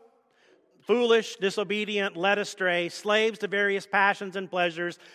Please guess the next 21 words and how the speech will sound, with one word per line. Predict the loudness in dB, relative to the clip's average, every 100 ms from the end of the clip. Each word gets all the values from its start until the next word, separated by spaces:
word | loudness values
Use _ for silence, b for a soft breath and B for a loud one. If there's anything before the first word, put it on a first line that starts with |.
| B
passing | 6 6 4 -2
your | 0 2
days | 2 2 0 -4
in | -4
malice | 4 4 4 2 -2
and | -2
envy. | -2 -2 -4 -6 B B
You | -4 -2
hate | 0 0 4
others | 4 6 4 2 -4
and | -2
they | -2 -2
hate | -6 -6
you. | -8 -10 -10 -8
There, | -8 -6
there's | -2 0 -2 -4
a | -12
part | 0 4 6 4
of | 0
that, | 0 0
that | -2